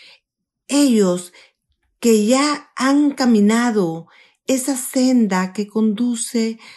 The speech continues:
al encuentro del Señor son los que nos pueden guiar y ayudarnos a tener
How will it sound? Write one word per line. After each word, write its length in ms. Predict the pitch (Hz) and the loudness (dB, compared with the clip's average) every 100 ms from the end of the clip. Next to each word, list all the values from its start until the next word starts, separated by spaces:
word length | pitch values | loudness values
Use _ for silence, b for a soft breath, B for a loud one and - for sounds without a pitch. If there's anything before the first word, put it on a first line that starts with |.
| B - | B -4
al 200 | 247 254 | 0 2
encuentro 840 | 247 254 277 285 294 254 220 208 | 2 0 0 2 2 0 -2 0
del 220 | 190 180 | -2 -4
Señor 800 | - 190 196 214 214 208 202 196 b b b b | -6 -2 0 0 -2 -6 -8 -12 b b b b
son 480 | - - 294 285 269 | -8 -4 0 2 2
los 220 | 262 247 | -2 -2
que 160 | 240 220 | -2 0
nos 280 | 214 - _ - | 0 -4 _ -4
pueden 540 | 262 277 269 262 220 | 0 0 0 0 0
guiar 540 | 220 240 240 233 226 b b b b | 0 0 0 -4 -8 b b b b
y 160 | 233 254 | 0 2
ayudarnos 800 | 254 247 294 302 294 269 254 - | 2 2 0 0 0 -2 -4 -6
a 180 | 220 214 | -6 -2
tener 520 | 202 208 233 233 | 0 0 0 -2